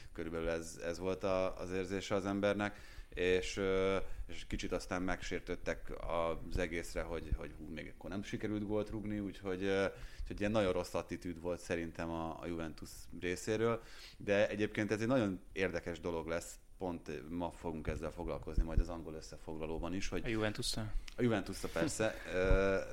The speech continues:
Speaker 1: tehát, hogy a nagy csapatok esetében, akik a Bajnokok Ligájában szerepelnek,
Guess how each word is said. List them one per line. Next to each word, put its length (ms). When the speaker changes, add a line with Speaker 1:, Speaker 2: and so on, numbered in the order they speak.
Speaker 1:
tehát, 160
hogy 160
a 80
nagy 180
csapatok 480
esetében, 580
akik 240
a 40
Bajnokok 420
Ligájában 440
szerepelnek, 680